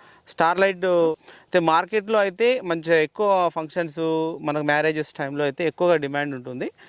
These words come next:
ఆ, ఆ ఉద్దేశంలోనే వీళ్ళైతే ఇక్కడ ఒక రెండు ఎకరాల్లో సాగు చేయడం జరిగింది.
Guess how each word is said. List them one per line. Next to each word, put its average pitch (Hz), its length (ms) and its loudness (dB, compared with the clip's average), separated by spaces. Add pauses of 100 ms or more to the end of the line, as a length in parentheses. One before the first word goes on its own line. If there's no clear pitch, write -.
(320)
ఆ, 139 400 0
ఆ 156 100 4
ఉద్దేశంలోనే 185 880 0 (300)
వీళ్ళైతే 156 340 -2
ఇక్కడ 160 200 0
ఒక 147 240 0 (500)
రెండు 151 240 0
ఎకరాల్లో 170 580 0
సాగు 151 260 -2
చేయడం 151 260 0
జరిగింది. 139 440 -6